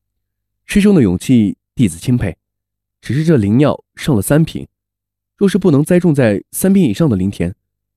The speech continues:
只怕灵气消散，品阶反而会下掉。”伟盛脸色微变，但旋即恢复如常，笑道：“这，啊，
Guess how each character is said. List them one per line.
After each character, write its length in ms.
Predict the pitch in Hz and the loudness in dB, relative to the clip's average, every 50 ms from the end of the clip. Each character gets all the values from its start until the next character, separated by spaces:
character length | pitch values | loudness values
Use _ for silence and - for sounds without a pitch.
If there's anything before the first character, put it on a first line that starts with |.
| _ _ _ _ | _ _ _ _
只 140 | - 98 | -8 -6
怕 120 | - 107 101 | -4 -2 -2
灵 160 | 87 90 95 | 0 -2 -2
气 140 | - - 95 | -2 -4 -4
消 160 | - 110 104 | -2 -2 -2
散， 260 | 104 - 98 80 - _ _ _ _ _ _ _ _ _ _ - | -2 -2 -4 -4 -6 _ _ _ _ _ _ _ _ _ _ -16
品 360 | - - 95 85 80 82 82 | -8 -6 -4 -2 -2 -4 -4
阶 460 | - - 104 107 107 107 107 107 - _ _ _ _ _ _ _ _ _ _ _ _ | -4 -2 0 2 2 2 0 -2 -4 _ _ _ _ _ _ _ _ _ _ _ _
反 140 | - - 80 | -6 -4 -4
而 80 | 78 | -4
会 160 | 85 - 101 92 | -4 -4 -6 -6
下 220 | - - 95 82 | -4 -4 -6 -4
掉。” 320 | - 101 87 82 90 - _ _ _ _ _ _ _ _ _ _ _ _ _ _ _ _ _ _ _ _ _ _ _ _ _ | -4 -4 -4 -4 -6 -12 _ _ _ _ _ _ _ _ _ _ _ _ _ _ _ _ _ _ _ _ _ _ _ _ _
伟 180 | - 107 127 131 | -2 0 0 0
盛 240 | 135 170 160 127 95 | 2 2 2 2 2
脸 180 | 87 85 92 | 2 0 0
色 140 | - 117 104 | 0 0 0
微 240 | 110 131 135 139 131 | 2 2 2 0 0
变， 200 | 107 87 - - _ _ | -2 -6 -8 -8 _ _
但 180 | - 90 82 80 | -6 -6 -6 -6
旋 340 | - - - 82 95 120 120 | -6 -6 -4 -2 -2 -2 -2
即 200 | - - 85 92 | -4 -4 -6 -6
恢 200 | - 87 85 85 | -4 -4 -6 -6
复 140 | - - | -6 -8
如 160 | 65 71 78 - | -8 -8 -8 -8
常， 240 | - - - 76 - _ _ _ _ _ _ | -8 -10 -12 -12 -14 _ _ _ _ _ _
笑 240 | _ - - 78 78 | _ -4 -2 -2 0
道 180 | 80 78 - - _ _ _ _ _ _ _ _ _ _ _ _ _ _ _ _ _ _ _ _ _ _ _ _ _ _ _ _ - | -2 -2 -4 -8 _ _ _ _ _ _ _ _ _ _ _ _ _ _ _ _ _ _ _ _ _ _ _ _ _ _ _ _ -2
：“这， 260 | - - 95 - - _ _ _ _ _ _ _ _ _ _ _ _ _ _ _ _ _ _ - | -2 0 0 -2 -4 _ _ _ _ _ _ _ _ _ _ _ _ _ _ _ _ _ _ -8
啊， 340 | 107 98 92 - - _ | -6 -6 -6 -8 -16 _